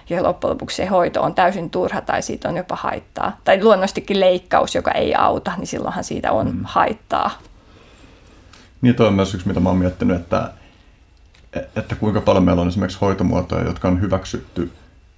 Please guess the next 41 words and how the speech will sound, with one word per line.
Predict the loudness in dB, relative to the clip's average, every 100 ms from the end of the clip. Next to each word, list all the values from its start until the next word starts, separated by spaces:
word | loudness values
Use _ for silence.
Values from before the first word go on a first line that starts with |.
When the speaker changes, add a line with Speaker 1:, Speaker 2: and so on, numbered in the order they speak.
| 0
Speaker 2:
niin | 2 2
kauan | 4 4 4 4
aikaa | 2 2 0
sitten, | 0 -4 -2
että | -2 2
ne | 2
metodolo-, | 2 0 -2 -4 -4
metodologiat | -4 -2 -2 -4 -2 -2 -4 -4
on | -4
ollut | -4 -6
silloin | -6 -4 -2 -2
niin | -2 0
erilaisia, | 0 0 -2 -2 -2
että | -2
ne | 0
ei |
mitenkään | 0 0 -2 -2
menisi | -2 0
nykypäivänä | -2 -2 -6 -6 -6 -6
läpi. | -4 -4 -6
Speaker 1:
Joo, | 0 2 4
ja | 2
siis | 0 0
se | 2
ho-, | 2 4
semmoisia | 4 4 4 4
hoitojahan | 6 4 4 0 0 -2 0
on, | 2 2
jotka | 0 0 -2
on | 0
hyväksytty | 0 0 -2 -4
niin | -4 -4
kauan | 2 4 4 0
sitten, | -4 -8 -8
että | -8 -2
välttämättä | -2 -2 -6 -6
tutkimuksia | -4 -4 -4 -6 -6 -6 -4 -2
ei | -2 -2
olisi | -2 -4
tarvinnut | -2 -2 -2 -4 -6 -6
edes | -6 -6